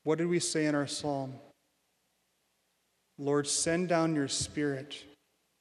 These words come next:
Renew the face of the earth." The renewal needed, everyone, is not a political renewal as much as politicians say it's not. They think it is, it's not.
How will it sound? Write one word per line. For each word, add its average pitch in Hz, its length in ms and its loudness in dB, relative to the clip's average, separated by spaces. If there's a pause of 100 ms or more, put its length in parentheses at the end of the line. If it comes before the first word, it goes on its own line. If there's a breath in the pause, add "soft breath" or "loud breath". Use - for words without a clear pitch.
(1040)
Renew 147 320 2
the 165 140 0
face 156 440 -2
of 135 120 -2
the 127 160 -4
earth." - 480 0 (1900)
The 147 100 0
renewal 151 440 6
needed, 151 280 4
everyone, 139 460 4
is 135 140 0
not 139 160 2
a 131 60 2
political 139 580 2
renewal 135 640 2
as 127 120 -4
much 135 220 0
as 135 80 -4
politicians 135 600 2
say 123 220 0
it's - 200 -4
not. - 240 -10 (1800)
They 139 100 4
think 151 260 2
it 143 80 6
is, 135 180 6
it's 131 180 -2
not. 117 260 -6